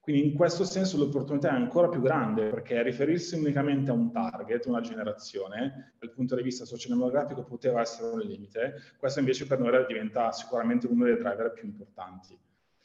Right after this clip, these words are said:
Considerato che la Gen Z oggi, invece, dal punto di vista sociodemo, è la più grande generazione presente all'interno dei digital media,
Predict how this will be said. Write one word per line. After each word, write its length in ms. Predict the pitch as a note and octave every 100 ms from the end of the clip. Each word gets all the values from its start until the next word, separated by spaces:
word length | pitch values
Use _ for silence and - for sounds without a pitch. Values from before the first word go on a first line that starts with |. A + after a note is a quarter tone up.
| _ _
Considerato 560 | C#3 C3+ B2+ B2+ -
che 260 | - D3 D3+
la 240 | A#2+ B2
Gen 240 | A#2+ C#3+ D3
Z 260 | B2 C3
oggi, 460 | A2 A2+ A2+ B2 B2+
invece, 460 | A2 A#2 A#2 A#2 -
dal 160 | A#2+
punto 220 | C#3 C3
di 140 | A#2+ B2
vista 200 | A#2 -
sociodemo, 840 | - C3 - C3 A#2+ B2+ B2+ B2+
è 120 | A#2
la 140 | A#2 A#2
più 220 | - C3+
grande 440 | C#3 C3 C3+ C3+
generazione 640 | A#2+ B2 A2+ B2 - A#2+ A2+
presente 680 | - C3+ B2+ A#2+ A#2 A#2+ B2
all'interno 560 | A2+ A2+ A2+ A2 G#2+
dei 100 | A2
digital 380 | G#2+ - A2 G#2
media, 360 | G#2 G#2 F#2